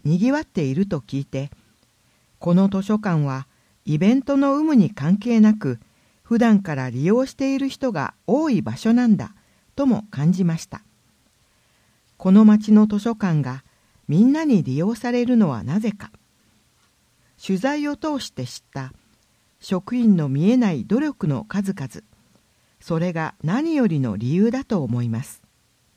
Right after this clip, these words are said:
写真三枚。一、図書館の職員の皆さんへの取材。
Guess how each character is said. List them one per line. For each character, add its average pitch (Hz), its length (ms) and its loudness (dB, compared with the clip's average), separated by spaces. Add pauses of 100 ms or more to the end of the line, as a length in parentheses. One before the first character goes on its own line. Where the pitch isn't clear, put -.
(920)
写 196 240 -2
真 269 320 0
三 247 320 4
枚。 120 240 -4 (680)
一、 160 380 -12 (1040)
図 208 120 -4
書 339 160 -6
館 320 200 -2
の 147 340 2
職 196 360 -6
員 302 180 0
の 185 100 2
皆 156 240 0
さ 262 160 -6
ん 202 140 2
へ 135 100 -4
の 110 120 -6
取 127 200 -10
材。 143 280 -8